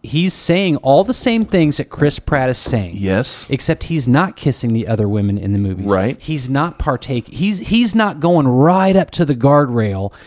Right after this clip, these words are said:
Speaker 1: and asking, "How close can I get
Speaker 2: That's very good.
Speaker 1: and still have my foot in this thing?"
Speaker 2: Yes, he's distanced himself.
Speaker 1: He is not serving two masters.
Speaker 2: Right.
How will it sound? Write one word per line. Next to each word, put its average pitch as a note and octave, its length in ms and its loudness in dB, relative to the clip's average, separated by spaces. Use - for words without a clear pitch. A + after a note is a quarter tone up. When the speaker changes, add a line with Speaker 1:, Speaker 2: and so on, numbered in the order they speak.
Speaker 1:
and C#3 160 2
asking, D#3 460 2
"How F#3 260 -4
close F3 460 -2
can D3 260 -6
I B2+ 140 -4
get G#2+ 180 -4
Speaker 2:
That's C3 120 2
very G2+ 200 0
good. G2 380 -4
Speaker 1:
and B2 140 -2
still D3 420 -2
have C#3 300 -2
my B2+ 200 -2
foot C3+ 320 -2
in G#2 160 -4
this F#2+ 220 -12
thing?" - 160 -10
Speaker 2:
Yes, G#2+ 440 0
he's F3 280 -4
distanced A#2+ 760 -4
himself. A2 380 -4
Speaker 1:
He G3+ 60 0
is F3 140 -2
not C3+ 260 -2
serving B2 460 -4
two A2+ 240 -4
masters. B2+ 680 -8
Speaker 2:
Right. G2+ 420 -4